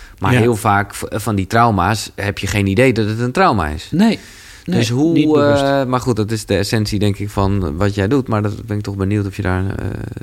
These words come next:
Speaker 1: een tipje van de sluier kan geven. Hoe ga je, hoe kom je erachter wat je trauma is? Wat, waar, waar, wat, wat echt het probleem is in plaats van de, de
Speaker 2: Ja,
Speaker 1: symptoom?
Speaker 2: nou ja, het be-, het begint dus met, eh, op een gegeven moment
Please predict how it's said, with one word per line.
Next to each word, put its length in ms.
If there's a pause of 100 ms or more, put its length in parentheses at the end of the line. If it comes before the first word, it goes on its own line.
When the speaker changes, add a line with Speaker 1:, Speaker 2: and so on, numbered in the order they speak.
(300)
Speaker 1:
een 200
tipje 240
van 100
de 80
sluier 340
kan 320
geven. 360 (240)
Hoe 400
ga 220
je, 320 (140)
hoe 140
kom 200
je 80
erachter 320
wat 160
je 80
trauma 360
is? 160
Wat, 200
waar, 200
waar, 520
wat, 220
wat 240
echt 240
het 120
probleem 360
is 140
in 60
plaats 260
van 160
de, 80 (560)
de 80
Speaker 2:
Ja, 200
Speaker 1:
symptoom? 320 (120)
Speaker 2:
nou 160
ja, 160
het 140
be-, 140
het 180
begint 440
dus 380
met, 400 (100)
eh, 120 (100)
op 140
een 60
gegeven 200
moment 420